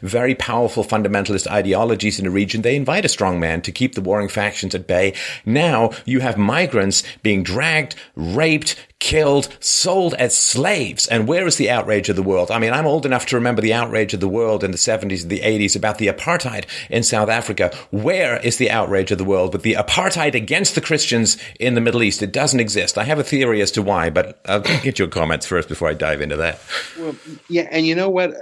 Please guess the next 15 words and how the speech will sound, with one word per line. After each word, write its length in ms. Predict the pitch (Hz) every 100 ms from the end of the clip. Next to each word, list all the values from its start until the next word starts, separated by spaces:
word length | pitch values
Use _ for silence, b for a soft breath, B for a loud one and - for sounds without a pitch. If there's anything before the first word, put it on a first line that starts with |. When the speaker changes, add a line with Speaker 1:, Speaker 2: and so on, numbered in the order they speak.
| - _ _ _ _ _ _ _ _ _ -
Speaker 2:
I 60 |
remember 520 | 147 143 170 185 170 -
Alan 360 | 135 139 131 123
Kurdi, 560 | 123 - 127 107 87 85
that 260 | 92 90
young 280 | 113 113 120
boy 320 | 104 101 101
found 460 | 101 - 113 113 110
on 140 | 104
the 80 | 98
beach 500 | 90 101 98 - - B B B _
in 160 | 117 107
the 160 | 104
meticulously 800 | 98 101 - 127 113 110 - 107
photographed, 800 | 101 - 110 101 101 95 92 -